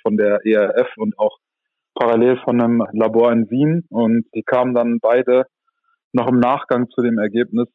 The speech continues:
dass ich aber eigentlich negativ bin. Und deswegen haben wir alle gemeinsam entschieden und federführend natürlich die E R F, dass ich spielen kann. Und genau, bin dann ziemlich skurril, aber sehr kurz vor dem Spiel erst Richtung Halle gelaufen.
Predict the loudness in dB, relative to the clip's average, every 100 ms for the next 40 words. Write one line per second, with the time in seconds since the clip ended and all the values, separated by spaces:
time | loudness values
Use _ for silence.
0 | _ -4 -4 _ -8 -2 0 2 0 0
1 | -2 0 0 0 -2 -10 _ -2 -2 -4
2 | _ -8 -4 -2 -4 _ -4 -4 -2 0
3 | 2 2 0 -6 _ -4 0 2 2 2
4 | 2 2 2 2 2 2 0 0 2 2
5 | 0 -4 -4 -2 -4 -4 0 0 0 0
6 | 0 -2 -4 -6 -2 0 2 2 -2 -2
7 | -4 -4 -6 -2 -2 -2 -2 -4 -6 _
8 | _ _ _ -8 -6 -6 -6 -2 0 0
9 | -4 _ _ -2 -2 -2 0 0 0 -4
10 | _ _ _ 0 2 0 0 2 4 4
11 | 4 4 2 2 2 0 0 -2 -2 -2
12 | -2 0 0 -2 0 2 2 0 -2 -6
13 | -2 -2 0 0 0 2 0 -2 -6